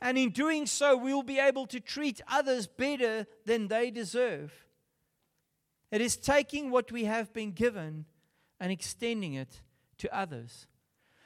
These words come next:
Let us then approach the throne of grace with confidence so that we may receive mercy and find grace to help us in our time of need. The fr-,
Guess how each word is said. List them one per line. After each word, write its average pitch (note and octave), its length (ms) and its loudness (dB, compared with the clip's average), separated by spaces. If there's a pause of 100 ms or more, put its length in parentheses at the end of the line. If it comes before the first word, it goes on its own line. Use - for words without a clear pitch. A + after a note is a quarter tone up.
(120)
Let C4+ 180 10
us D4+ 160 10
then C#4+ 200 2
approach C#4+ 560 6
the B3+ 120 0
throne D4+ 480 6
of C#4+ 200 4
grace G#3 500 4
with A3+ 260 0
confidence A#3 920 2 (260)
so B3 220 2
that A#3 200 4
we C#4+ 260 6
may C#4 240 4
receive C4+ 680 0
mercy A#3 680 4 (220)
and G#3 200 -2
find A#3+ 500 -2
grace A3 640 4 (240)
to G3 140 -4
help A3 360 0
us C#3 360 -6 (280)
in E3 140 -6
our D#3+ 140 -10
time F3 600 -6 (400)
of D#3+ 140 -8
need. D#3 380 -6 (1800)
The D3+ 80 -10
fr-, - 320 -12